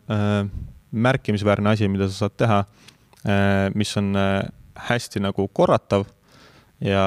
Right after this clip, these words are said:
hea näide sellest on näiteks Doubletree by Hiltoni kett, et kui, kes on kuulnud sellest Hilt-, nagu Hiltoni ketist, ilmselt teab ka või on käinud seal, teab ka, mis nende Talk Trigger on. Ja selleks on soe šokolaadiküpsis.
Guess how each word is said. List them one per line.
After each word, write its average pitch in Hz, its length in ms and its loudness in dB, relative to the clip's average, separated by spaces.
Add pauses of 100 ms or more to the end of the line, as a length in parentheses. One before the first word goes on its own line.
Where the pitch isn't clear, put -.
hea 120 160 2
näide 110 240 0
sellest 101 240 -2
on 101 140 -2
näiteks - 320 -4
Doubletree 101 800 0 (100)
by 101 160 0
Hiltoni 101 540 -2 (260)
kett, - 300 -6 (180)
et 104 160 -6
kui, - 160 -4
kes - 240 -2
on 104 240 0
kuulnud 120 400 2
sellest 104 320 -2
Hilt-, 113 320 -2
nagu 104 320 2
Hiltoni 101 300 -2
ketist, 101 340 -4 (1120)
ilmselt 107 320 2
teab 107 240 2
ka 98 320 0
või 104 160 2
on 107 80 -2
käinud 113 320 0
seal, 98 240 2 (400)
teab 104 240 4
ka, 98 160 -2
mis 98 160 -4
nende 98 160 0
Talk 104 240 0
Trigger 92 300 -2
on. 95 40 -8 (720)
Ja 101 160 2
selleks 101 240 2
on 98 240 0
soe 120 240 4
šokolaadiküpsis. 92 640 -2